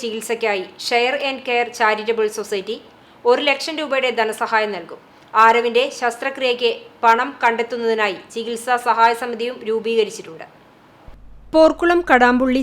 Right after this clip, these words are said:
സെൽവൻ രമ്യ ദമ്പതികളുടെ മകൻ ആറു വയസ്സുകാരൻ കെ എസ് ആരവിന് പാൻസൈറ്റോപാനിയ എന്ന ഗുരുതര അസുഖത്തിന് ചികിത്സ തുടരുന്നതിനിടയിലാണ് ബോൺ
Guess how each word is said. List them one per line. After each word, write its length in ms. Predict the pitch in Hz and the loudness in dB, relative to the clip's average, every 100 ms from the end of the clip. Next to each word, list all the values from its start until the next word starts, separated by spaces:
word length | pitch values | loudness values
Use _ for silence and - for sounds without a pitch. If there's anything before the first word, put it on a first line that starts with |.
| - | 0
സെൽവൻ 420 | 247 233 233 269 269 | 0 2 2 -2 0
രമ്യ 260 | 226 220 240 226 | 0 2 0 0
ദമ്പതികളുടെ 540 | 226 214 220 208 196 185 | -2 -2 -2 -2 -2 -2
മകൻ 200 | 175 240 - 214 | -4 -6 -4 0
ആറു 180 | 233 247 | 2 2
വയസ്സുകാരൻ 580 | 285 254 254 220 214 208 - - | 0 -2 -4 -2 -2 -2 -6 -2
കെ 120 | 220 214 | 0 0
എസ് 180 | 233 - - 214 214 | -2 -10 -8 0 2
ആരവിന് 400 | 220 220 202 175 - - | 2 0 -2 -4 -12 -4
പാൻസൈറ്റോപാനിയ 1160 | 233 233 262 - 277 - 269 269 226 214 226 240 226 214 | 0 2 0 0 0 0 -2 0 0 0 0 0 0 0
എന്ന 160 | 202 185 - - 190 | -2 -6 -10 -12 -6
ഗുരുതര 360 | 214 226 226 233 240 214 | -4 -4 -4 -4 -4 -6
അസുഖത്തിന് 440 | 226 208 196 190 - - | -4 -4 -4 -6 -6 -8
ചികിത്സ 340 | 214 220 220 233 | -4 -4 -4 -4
തുടരുന്നതിനിടയിലാണ് 1000 | 220 202 202 208 214 208 196 190 180 147 - - - - - 202 | -2 -2 -2 -2 -2 -2 -2 -2 -4 -8 -12 -20 -20 -18 -14 0
ബോൺ 260 | 240 254 285 | 4 4 0